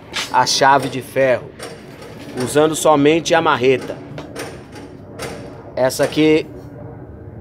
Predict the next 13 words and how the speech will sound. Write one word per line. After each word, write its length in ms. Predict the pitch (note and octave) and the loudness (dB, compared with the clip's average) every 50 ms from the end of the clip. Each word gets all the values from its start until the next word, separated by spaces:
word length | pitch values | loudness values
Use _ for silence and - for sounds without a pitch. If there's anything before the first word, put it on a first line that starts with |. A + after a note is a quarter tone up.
| - - | -12 -8
já 380 | C#3+ D3 B2+ A#2 C3+ C#3 C3+ B2+ | -6 -6 -2 2 4 6 6 6
foi 340 | C3+ - C#3 C3+ C3 B2 | 4 4 4 4 6 6
acertada, 880 | B2+ B2 A#2+ - D3+ C#3+ B2+ - - D3 C#3+ D3+ D#3+ E3+ D#3+ E3+ E3 - - - - - - - - - - - - - - - | 4 2 2 0 -2 -2 -2 -2 0 2 4 4 4 4 2 -2 -12 -12 -16 -20 -20 -20 -20 -20 -20 -20 -20 -20 -20 -20 -18 -12
tirei 360 | - - B2+ B2 C3 C3 C3 | -8 -4 -2 0 2 2 4
o 100 | B2+ B2 | 4 6
arco 300 | B2 B2 B2 A#2+ - C#3+ | 6 6 6 4 2 -2
dela 400 | C3 C3 C3 C#3 D#3 D#3+ D#3+ D#3+ - - - - - - - - - - - - - - - - - - - - - - | 2 4 4 4 4 2 0 -4 -10 -16 -20 -20 -20 -20 -20 -20 -20 -20 -20 -20 -20 -20 -20 -20 -20 -20 -20 -20 -12 -6
de 40 | - | -4
uma 80 | A#2+ B2 | -2 0
maneira 440 | C3 C3+ C3+ C#3 C#3+ C#3+ C#3 C3+ | 0 2 4 4 4 4 4 2
simples 600 | C3 - - - D3+ D#3+ E3 E3 E3+ E3 D#3+ C#3+ | 0 -2 -8 -6 -4 -4 -4 -4 -6 -6 -6 -4
e 120 | C#3 D3+ B2 | -4 -4 -4
rápida, 580 | A2 G#2+ A#2 B2+ B2+ - - G2 - - - | -2 0 2 2 2 2 -2 -8 -14 -14 -16